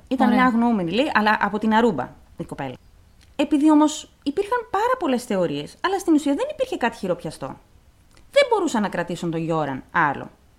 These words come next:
Speaker 1: Και τον άφησαν ελεύθερο. Οι γονείς της Νάταλη εξοργίστηκαν.
Speaker 2: Πού είναι η αγγελική όταν τη χρειαζόμαστε σε αυτή τη ζωή;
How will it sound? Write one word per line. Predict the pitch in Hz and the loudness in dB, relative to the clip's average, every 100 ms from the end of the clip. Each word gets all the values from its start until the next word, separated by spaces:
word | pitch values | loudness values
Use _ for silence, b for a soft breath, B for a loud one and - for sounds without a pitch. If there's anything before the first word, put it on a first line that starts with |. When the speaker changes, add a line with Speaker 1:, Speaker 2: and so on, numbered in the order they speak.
| - b b | -20 b b
Speaker 1:
Και | - | -12
τον | 370 247 | -4 -4
άφησαν | 415 - 453 - | -4 -8 -10 -8
ελεύθερο. | 202 151 - - _ _ _ _ B B B | -10 -10 -16 -20 _ _ _ _ B B B
Οι | - | -2
γονείς | 226 233 254 | 2 2 0
της | 214 180 | -4 -8
Νάταλη | 180 202 196 175 160 131 - - | -4 -4 -2 -4 -6 -8 -12 -12
εξοργίστηκαν. | 170 - 143 392 | -8 -6 0 4
Speaker 2:
Πού | 294 | 6
είναι | 220 | 4
η | |
αγγελική | 196 254 381 - | 4 0 -2 -4
όταν | 190 | -4
τη | 185 | -4
χρειαζόμαστε | - 185 185 180 165 | -6 -4 -4 -6 -8
σε | - | -10
αυτή | 190 196 | -10 -10
τη | |
ζωή; | 190 | -8